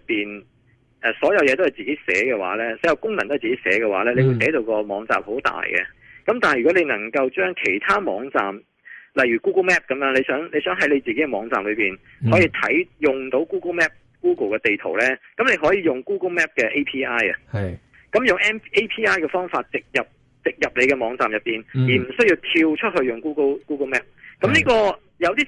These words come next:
Speaker 1: 似咩呢？我哋發現呢，有啲似神經，神經腦元啊，即係嗰個人嘅腦呢，嗰個腦元呢，嗰個搭橋嘅方法啦。
Speaker 2: 嗯。
Speaker 1: 如果你嘅A P I越多呢，你嗰個，嗰個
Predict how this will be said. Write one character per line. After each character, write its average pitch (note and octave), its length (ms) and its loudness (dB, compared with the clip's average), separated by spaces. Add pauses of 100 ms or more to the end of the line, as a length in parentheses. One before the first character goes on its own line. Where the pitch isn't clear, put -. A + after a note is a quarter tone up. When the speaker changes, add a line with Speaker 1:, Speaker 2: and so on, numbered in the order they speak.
Speaker 1:
似 D3+ 120 -2
咩 F3+ 220 2
呢？ F3+ 160 4
我 D#3+ 80 0
哋 B2+ 100 4
發 C3+ 160 -2
現 B2 160 -4
呢， C#3+ 80 -4
有 D3+ 160 2
啲 - 100 -10
似 - 140 -4
神 G#2+ 160 -8
經， E3+ 220 -6 (560)
神 A#2 260 -4
經 F#3+ 340 -2
腦 A#2 240 0
元 G2+ 280 -4
啊， A2 60 -4
即 E3 100 0
係 D3 60 4
嗰 D3 120 0
個 A#2 440 0
人 A#2 300 -2
嘅 C#3 140 0
腦 B2+ 260 0
呢， E3 140 2
嗰 - 20 -12
個 D3+ 140 0
腦 A2+ 280 -4
元 G2+ 200 -2
呢， A#2 160 -4
嗰 D3 140 -2
個 C3+ 100 2 (140)
搭 A#2+ 240 -4
橋 - 140 -2
嘅 G#2 140 -4
方 C#3 180 -4
法 A2+ 120 0
啦。 F#2 140 -6 (300)
Speaker 2:
嗯。 A#2 280 -2
Speaker 1:
如 D3 100 0
果 C#4 80 6
你 C#4+ 80 4
嘅 A3+ 120 0 (100)
A C4 120 2
P B3+ 200 0
I A3+ 120 2
越 D3+ 160 -2 (160)
多 F#3+ 320 2
呢， E3+ 320 0
你 C3+ 240 0
嗰 E3 140 0
個， A2+ 460 0 (1080)
嗰 D#3+ 140 0
個 D#3+ 160 2